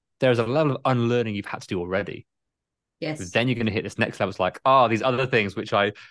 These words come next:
Speaker 1: I never even saw, they're so deeply ingrained, I never knew even existed." And that line may be one of them. It may well be. It's
Speaker 2: Might
Speaker 1: like,
Speaker 2: be.
Speaker 1: if you can release that,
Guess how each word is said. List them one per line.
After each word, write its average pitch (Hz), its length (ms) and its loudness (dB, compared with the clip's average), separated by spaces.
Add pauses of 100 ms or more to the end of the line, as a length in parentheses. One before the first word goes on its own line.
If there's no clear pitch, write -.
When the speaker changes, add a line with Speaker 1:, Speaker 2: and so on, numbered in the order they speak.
(200)
Speaker 1:
I 110 100 -2
never 110 300 0
even 101 400 -4
saw, 110 360 0
they're 92 100 0
so 117 220 -2
deeply 113 460 -2
ingrained, 98 340 0
I 95 40 -6
never 101 200 -4
knew 104 140 -2
even 90 200 -6
existed." 90 680 -2 (960)
And 110 320 -2
that 139 300 0 (460)
line 123 360 0
may 165 180 2
be 143 180 -6
one 156 200 -2
of 226 60 -4
them. 92 220 -6
It - 120 -16
may 143 220 0
well 139 240 2
be. 151 120 0
It's 233 60 -2
Speaker 2:
Might 320 60 0
Speaker 1:
like, 277 120 0
Speaker 2:
be. 440 200 2 (460)
Speaker 1:
if - 160 -4
you 196 100 -2
can 196 140 -2
release 147 340 0
that, - 380 -6